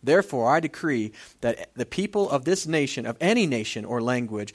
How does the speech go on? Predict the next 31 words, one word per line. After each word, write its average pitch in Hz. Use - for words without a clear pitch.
who 143
say 135
anything 240
against 151
the 143
God 131
of 139
Shadrach, 139
Meshach, 135
and 135
Abednego 107
be 113
cut -
into 156
pieces 98
and 113
their 107
houses 151
be 143
turned 123
into 117
piles 113
of 113
rubber." 110
Of -
course, 143
he 147
goes 131
back 117
to 120
fear, -